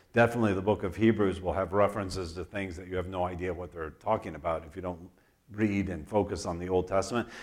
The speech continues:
But what I don't wanna do is, um, lose the, uh, that just keeps whistling,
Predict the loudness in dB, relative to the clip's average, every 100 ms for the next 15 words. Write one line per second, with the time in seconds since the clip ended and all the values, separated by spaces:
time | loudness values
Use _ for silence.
0 | 0 8 10 10 10 8 8 6 6 6
1 | 8 8 6 2 -10 -20 _ 4 6 6
2 | 2 -2 -10 -16 _ -10 2 4 4 0
3 | -14 _ _ _ 0 4 6 4 0 -2
4 | 0 2 4 4 2 -2 -12 _ _ _
5 | _ _ _ _ _ _ _ _ -18 -16
6 | -14 -12 -14 -10 -10 -10 -16 -18